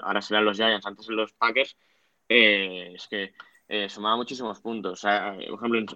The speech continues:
en la fantasy defensiva es mejor tener al cornerback dos que al cornerback uno de un equipo, porque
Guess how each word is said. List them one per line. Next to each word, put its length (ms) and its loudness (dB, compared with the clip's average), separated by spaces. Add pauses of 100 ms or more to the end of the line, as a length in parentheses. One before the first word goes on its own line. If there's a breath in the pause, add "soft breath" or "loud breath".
en 380 0
la 160 2
fantasy 320 0
defensiva 320 4
es 60 4
mejor 280 2
tener 240 4
al 160 6
cornerback 460 2
dos 180 2
que 80 -2
al 100 4
cornerback 360 -2
uno 120 -8
de 60 -2
un 60 -6
equipo, 300 -2
porque 360 -6